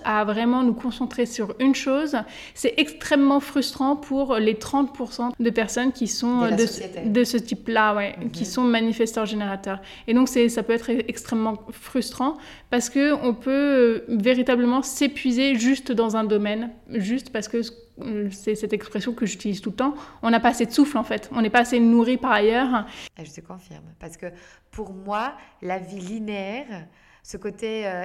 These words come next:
Speaker 2: étape par étape ou, euh, être dans une méthode qui ne m'appartient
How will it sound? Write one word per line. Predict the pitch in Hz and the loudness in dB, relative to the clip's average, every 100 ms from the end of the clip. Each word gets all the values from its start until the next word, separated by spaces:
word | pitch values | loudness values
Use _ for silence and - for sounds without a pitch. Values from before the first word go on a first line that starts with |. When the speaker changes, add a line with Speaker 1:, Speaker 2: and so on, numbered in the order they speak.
| - | -8
Speaker 2:
étape | 208 208 233 233 - | -10 -6 -8 -8 -8
par | 208 196 | -8 -8
étape | 208 220 214 190 | -10 -10 -10 -12
ou, | 196 190 | -12 -10
euh, | 180 175 170 - - - | -10 -12 -16 -20 -20 -10
être | 233 233 196 | -8 -8 -10
dans | 202 196 | -12 -12
une | 190 190 | -12 -12
méthode | 196 233 240 262 262 254 | -8 -8 -8 -6 -6 -8
qui | - 202 | -14 -14
ne | 185 | -12
m'appartient | 175 214 247 262 254 - | -8 -6 -6 -8 -10 -12